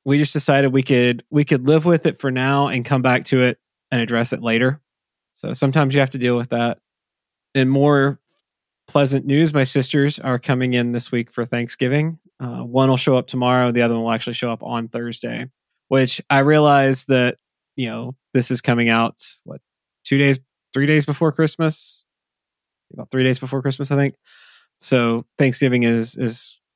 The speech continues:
over and done with by the time you guys are listening to this. However, uh, we record a month in advance, and, you know,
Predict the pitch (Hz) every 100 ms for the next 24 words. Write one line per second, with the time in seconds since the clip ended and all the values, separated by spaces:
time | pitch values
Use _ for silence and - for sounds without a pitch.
0 | _ - 131 123 120 117 123 123 113 -
1 | 117 113 131 120 117 113 107 113 127 123
2 | 123 113 113 117 113 - _ _ _ _
3 | _ _ 180 196 170 170 170 170 - 151
4 | 139 135 139 143 143 143 135 131 127 127
5 | 117 120 117 120 - _ 123 123 117 120
6 | 123 - 127 117